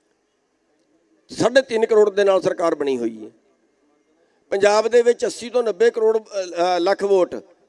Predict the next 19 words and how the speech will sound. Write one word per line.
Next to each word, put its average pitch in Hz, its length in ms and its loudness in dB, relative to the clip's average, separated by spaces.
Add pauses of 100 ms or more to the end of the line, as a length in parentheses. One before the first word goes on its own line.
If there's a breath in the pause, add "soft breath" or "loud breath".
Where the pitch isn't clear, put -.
ਕਿਸਾਨਾਂ 175 420 0
ਦੀ 190 200 0
ਹੈ, 185 120 0 (840)
ਪਰ 208 320 4 (640)
ਉਣਾਹਠ 220 300 4
ਲੱਖ 233 260 2
ਵੋਟ 208 260 4
ਦੇ 202 120 -2
ਨਾਲ 190 200 2
ਸਰਕਾਰ 165 360 -4
ਬਣੀ 160 240 -2
ਹੋਈ 160 280 -2
ਹੈ। 156 100 -12 (1300)
ਤੇ 262 100 -2
ਤੁਸੀਂ 240 360 -6
ਆਪਣੇ 240 300 0
ਨਹੀਂ 277 100 -8
ਬਣਾ 285 220 -2
ਸਕਦੇ? 262 360 -2